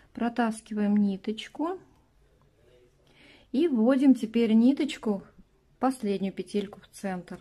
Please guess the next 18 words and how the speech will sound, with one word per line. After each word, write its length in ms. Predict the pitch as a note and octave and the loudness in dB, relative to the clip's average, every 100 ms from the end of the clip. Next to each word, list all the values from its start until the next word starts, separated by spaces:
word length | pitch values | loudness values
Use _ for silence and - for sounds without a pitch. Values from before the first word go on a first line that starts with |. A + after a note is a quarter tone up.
| - | -16
С 120 | - | -12
изнаночной 540 | F#3 G3+ C4 C4 A3 | -4 2 2 2 -2
стороны 400 | A3 - G#3+ G#3 | -4 -2 0 -2
крючок 460 | G3+ - - G3+ F3+ | -4 -12 -10 -10 -8
завожу, 640 | F3+ F3+ F#3 F3+ F#3 C4 C#4+ - _ _ _ _ _ _ _ - - - _ _ | -10 -10 -10 -8 -4 -2 -4 -14 _ _ _ _ _ _ _ -20 -20 -20 _ _
центр 460 | - A#3 A3+ G#3+ G#3+ | -6 0 0 0 -4
петли 680 | - G#3+ - G3+ A#3 D#4+ - - _ _ _ _ _ _ _ _ _ _ _ _ - - - _ _ _ _ _ _ _ _ _ _ _ _ _ _ _ _ F3+ D#3+ D#3+ - | -8 -12 -6 0 2 2 -2 -18 _ _ _ _ _ _ _ _ _ _ _ _ -20 -20 -20 _ _ _ _ _ _ _ _ _ _ _ _ _ _ _ _ -20 -20 -20 -4
и 280 | B3+ C#4+ - - _ - - | 2 2 0 -16 _ -14 -4
протягиваем. 840 | A#3 A#3 - G3+ F3 E3+ E3 D#3+ - _ _ - - - - | -2 -2 -4 -4 -6 -10 -12 -14 -20 _ _ -20 -20 -20 -10
Хвостики 580 | - C#4+ C4+ - G#3+ | -2 2 2 -2 -8
все 360 | G#3+ - A#3 A3 | -8 -4 -2 0
равняем. 760 | G#3+ A3 A#3 G#3 F#3+ A3+ C#4+ - - - - | 0 4 4 4 4 4 2 -4 -20 -20 -12
Сзади 380 | G#3+ A3 A#3+ G3+ | -4 0 2 2
у 20 | |
нас 200 | G#3+ G#3 | 2 2
два 180 | F#3 A3 | 0 -2
хвостика 560 | A3 G#3 G3 - G#3+ B3+ | 0 -2 -2 -6 -10 -8
встретились. 720 | - C#4+ C#4+ D4 C#4+ C4+ | -2 -2 0 0 0 -4